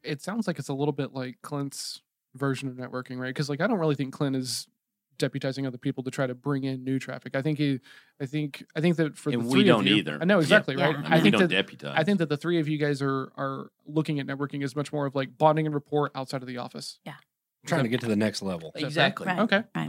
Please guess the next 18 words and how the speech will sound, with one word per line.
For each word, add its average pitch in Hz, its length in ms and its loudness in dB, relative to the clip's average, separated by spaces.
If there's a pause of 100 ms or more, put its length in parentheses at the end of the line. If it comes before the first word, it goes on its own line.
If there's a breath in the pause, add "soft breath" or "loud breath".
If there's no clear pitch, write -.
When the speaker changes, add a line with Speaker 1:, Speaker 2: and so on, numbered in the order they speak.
Speaker 1:
That's - 120 -12
Speaker 2:
because 156 260 2
Speaker 1:
fair. 170 100 2
Speaker 2:
what 190 140 8
it'll 151 240 6
do 120 580 2
is, 101 600 2
and, 92 260 -6
and 90 200 -8
I 92 80 -6
think 92 260 -6
Nan 98 300 2
would 85 120 0
agree 78 280 -2
with - 220 -4
me, 73 240 -6 (1200 loud breath)
you 104 320 0
will 98 520 0